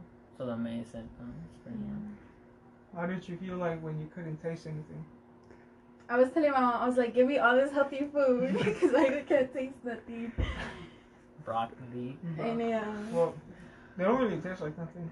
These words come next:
Speaker 1: Yeah.
Speaker 3: You just,
Speaker 2: Yeah.
Speaker 3: I just put it in ketchup.
Speaker 1: And so then when you, like, smell, is, like, your nose stuffed, or is it, like, just clear, but you just can't smell?
Speaker 2: It depends. Like, I, mine was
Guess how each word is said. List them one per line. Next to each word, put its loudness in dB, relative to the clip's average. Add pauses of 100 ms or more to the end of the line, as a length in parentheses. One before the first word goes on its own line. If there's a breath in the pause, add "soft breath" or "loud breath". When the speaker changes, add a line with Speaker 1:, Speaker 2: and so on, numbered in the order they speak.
(300)
Speaker 1:
Yeah. -12
Speaker 3:
You -8
just, -12
Speaker 2:
Yeah. -16
Speaker 3:
I -2
just -4
put 0
it 0
in 0
ketchup. -8 (180)
Speaker 1:
And -2
so 0
then 2
when 2
you, 0
like, 4
smell, 4
is, 0
like, 0
your -4
nose 0
stuffed, 4
or 4
is -2
it, -6
like, -2
just -10
clear, -4
but -6
you -6
just -12
can't -10
smell? -14 (880)
Speaker 2:
It 0
depends. -8 (200)
Like, -6
I, 0
mine -2
was -6